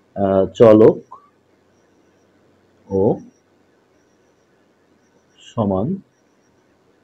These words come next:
চিহ্ন আছে। এটা লাস্ট যেটা আমাদের হচ্ছে এল নাম্বার। এল, এল নাম্বারে ছিল আমাদের সেভেন,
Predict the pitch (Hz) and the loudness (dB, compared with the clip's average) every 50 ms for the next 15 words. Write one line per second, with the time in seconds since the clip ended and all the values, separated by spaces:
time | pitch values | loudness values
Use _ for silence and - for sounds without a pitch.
0 | _ _ _ _ _ _ _ _ _ _ _ _ _ _ _ _ _ _ _ _ | _ _ _ _ _ _ _ _ _ _ _ _ _ _ _ _ _ _ _ _
1 | - - 107 95 95 95 92 104 143 208 220 - - - _ _ _ _ _ _ | -10 -8 -6 -6 -6 -6 -6 -8 -8 -8 -10 -14 -20 -20 _ _ _ _ _ _
2 | _ _ _ _ _ _ - 92 90 - - - - - _ _ _ _ _ _ | _ _ _ _ _ _ -14 -14 -14 -16 -18 -20 -20 -20 _ _ _ _ _ _
3 | _ _ _ _ _ _ _ _ _ _ _ _ _ _ _ _ _ _ _ _ | _ _ _ _ _ _ _ _ _ _ _ _ _ _ _ _ _ _ _ _
4 | _ _ _ _ _ _ _ _ _ _ _ - - - - - - - - - | _ _ _ _ _ _ _ _ _ _ _ -20 -20 -18 -16 -16 -16 -18 -20 -20
5 | _ _ _ _ _ - _ _ _ _ _ _ _ - 107 110 123 117 117 - | _ _ _ _ _ -20 _ _ _ _ _ _ _ -4 0 2 2 2 2 0
6 | - - - 113 101 - 110 104 101 101 104 95 107 104 101 98 - - - 175 | -6 -8 -6 -6 -2 2 2 2 4 2 2 4 2 2 2 0 -6 -6 -4 -4
7 | 185 - - _ - 123 117 98 90 87 85 82 - - - - - - - - | -4 -4 -2 _ 4 6 6 6 4 2 -2 -8 -10 -12 -12 -14 -14 -16 -20 -20
8 | _ _ _ _ _ _ _ _ _ _ _ _ _ _ _ _ - 95 95 76 | _ _ _ _ _ _ _ _ _ _ _ _ _ _ _ _ -8 -6 -6 -6
9 | 64 - - _ _ _ _ _ _ _ _ _ _ _ _ _ _ _ _ _ | -6 -10 -14 _ _ _ _ _ _ _ _ _ _ _ _ _ _ _ _ _
10 | _ _ _ _ _ _ _ _ - 131 135 131 131 127 123 123 120 117 113 117 | _ _ _ _ _ _ _ _ 0 2 4 4 4 4 4 6 6 6 4 4
11 | - - 110 113 110 107 110 107 107 139 175 185 - - - - - - 127 113 | 0 0 2 4 4 4 4 2 4 4 2 2 0 -8 -12 -14 -6 0 0 2
12 | 110 104 107 113 135 170 202 214 | 2 4 4 4 2 2 0 -2